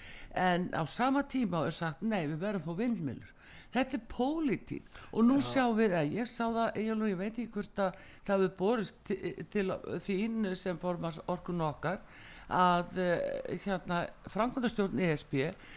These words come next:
Speaker 1: er að koma því í gegn að, eh, vatnsfallsvirkjanir verði ekki viðurkenndar lengur sem græn orka.
Speaker 2: Það er náttúrulega alveg galið, sko. Meina, þeir eru búin að viðurkenna, eins og ég þekki best til, þá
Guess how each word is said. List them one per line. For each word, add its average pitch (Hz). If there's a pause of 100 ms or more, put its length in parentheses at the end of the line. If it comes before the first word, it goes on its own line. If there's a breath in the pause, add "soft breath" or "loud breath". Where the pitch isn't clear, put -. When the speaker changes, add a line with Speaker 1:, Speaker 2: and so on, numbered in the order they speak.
(140 loud breath)
Speaker 1:
er 247
að 190
koma 208
því 196
í 170
gegn 156
að, 175
eh, 175
vatnsfallsvirkjanir 170 (280 loud breath)
verði 226
ekki 196
viðurkenndar 170
lengur 165
sem 147
græn 156
orka. - (1120)
Speaker 2:
Það 120
er 135
náttúrulega 123
alveg 127
galið, 147
sko. -
Meina, 151
þeir 156
eru 175
búin 175
að 175
viðurkenna, 190
eins 190
og 170
ég 175 (100)
þekki 170
best 165
til, 165 (100)
þá 143